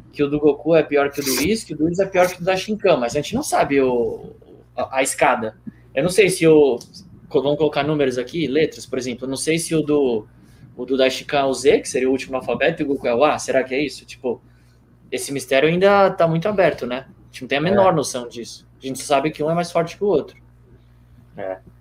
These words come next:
Speaker 1: Mas, pô, você pensar que o Whis não tem um instinto superior dominado completo,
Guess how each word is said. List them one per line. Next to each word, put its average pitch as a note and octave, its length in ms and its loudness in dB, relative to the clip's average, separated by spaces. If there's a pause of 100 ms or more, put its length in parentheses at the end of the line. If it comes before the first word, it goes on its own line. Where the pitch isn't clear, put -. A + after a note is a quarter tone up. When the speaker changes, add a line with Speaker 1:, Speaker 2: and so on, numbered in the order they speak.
(100)
Speaker 1:
Mas, C3+ 120 0
pô, C#3+ 200 4
você B2+ 200 -2
pensar C#3 360 0
que - 100 -6
o C#3 60 2
Whis C3 200 0
não C#3 220 -2
tem C3 220 -4
um B2+ 40 -4
instinto B2 260 -8
superior B2 340 -4
dominado A#2+ 340 -4
completo, A#2+ 640 -4